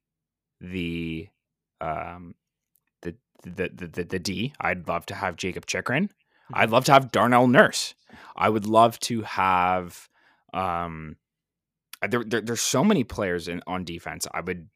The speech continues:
Speaker 1: like, Jacob, you, I can't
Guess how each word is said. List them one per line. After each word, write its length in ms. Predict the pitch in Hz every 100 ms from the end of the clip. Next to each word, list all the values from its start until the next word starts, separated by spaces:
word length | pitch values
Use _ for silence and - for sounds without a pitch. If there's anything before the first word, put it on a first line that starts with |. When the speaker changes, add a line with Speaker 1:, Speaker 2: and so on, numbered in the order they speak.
| _ _ 117 107 -
Speaker 1:
like, 260 | 151 147 - _ _ _ _ _ _ _ 139
Jacob, 300 | 151 151 - _
you, 240 | 143 147 - 131
I 60 |
can't 640 | 139 - - 170 226 -